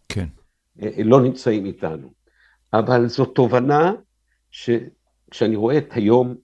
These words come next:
Speaker 2: מה שקורה, אני לא יכול להבין את זה. באמת לא
Speaker 1: אני,
Speaker 2: יכול להבין.
Speaker 1: בוא,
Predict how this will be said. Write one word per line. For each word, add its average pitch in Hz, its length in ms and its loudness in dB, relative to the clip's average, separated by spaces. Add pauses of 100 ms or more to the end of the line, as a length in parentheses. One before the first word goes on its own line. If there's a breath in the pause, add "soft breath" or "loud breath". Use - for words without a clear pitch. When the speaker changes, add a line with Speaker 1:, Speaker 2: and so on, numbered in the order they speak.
(100)
Speaker 2:
מה 101 280 -2
שקורה, 135 640 -2 (340)
אני 101 80 -4
לא 120 60 4
יכול 127 200 -6
להבין 120 240 -4
את 80 100 -12
זה. - 140 -20 (600 loud breath)
באמת 107 260 2
לא 107 60 -2
Speaker 1:
אני, 117 120 2
Speaker 2:
יכול 123 240 0
להבין. 107 120 -10
Speaker 1:
בוא, 135 160 4